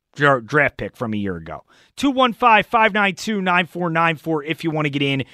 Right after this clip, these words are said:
Two one five, five nine two, nine four nine four.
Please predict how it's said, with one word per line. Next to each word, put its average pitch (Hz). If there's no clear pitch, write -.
Two 311
one 254
five, 196
five 208
nine 190
two, 151
nine 226
four 208
nine 180
four. 165